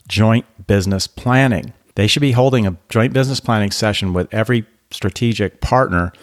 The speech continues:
once a year, and then use that as the guidelines for growing the business and holding both the partner and you as the vendor accountable,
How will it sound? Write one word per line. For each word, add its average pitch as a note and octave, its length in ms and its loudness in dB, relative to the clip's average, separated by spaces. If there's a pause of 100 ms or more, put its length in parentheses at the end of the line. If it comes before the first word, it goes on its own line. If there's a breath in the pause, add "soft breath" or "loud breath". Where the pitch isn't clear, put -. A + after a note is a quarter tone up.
(180 soft breath)
once G2+ 300 0
a G#2+ 40 0
year, F2 420 0 (180 soft breath)
and F2+ 240 -4
then G#2+ 440 0
use A#2 420 2
that G2+ 340 2
as F#2 180 0
the F#2 80 -4
guidelines G2 640 0
for - 120 -8
growing G#2 360 0
the F#2 60 -2
business G#2+ 440 0
and E2+ 160 -6
holding A2 400 0
both G2+ 200 0
the F#2 80 -6
partner G#2+ 500 0 (280 soft breath)
and F#2+ 220 -2
you A2+ 160 4
as F#2+ 120 -2
the F2+ 100 -2
vendor F#2+ 420 2
accountable, G2 760 0